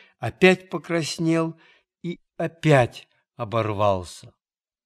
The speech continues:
"Лиза, ехать пора!" — брезгливо возгласила Прасковья Ивановна и приподнялась с места. Ей, кажется, жаль уже стало, что она давеча в испуге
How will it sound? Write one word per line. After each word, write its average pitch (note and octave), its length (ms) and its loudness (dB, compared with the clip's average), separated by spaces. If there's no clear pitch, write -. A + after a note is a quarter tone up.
"Лиза, D3+ 760 4
ехать F3 640 4
пора!" — C#3+ 520 6
брезгливо C#3 720 2
возгласила C3+ 680 4
Прасковья C3+ 680 0
Ивановна F#3 460 4
и E3+ 160 -2
приподнялась C3+ 720 0
с - 200 -8
места. G#2+ 600 -4
Ей, F#3+ 160 6
кажется, F#3+ 560 0
жаль F#3+ 360 4
уже D3 240 0
стало, C3 520 4
что C#3 240 0
она C#3 180 4
давеча C3+ 500 4
в B2 80 -2
испуге B2+ 720 0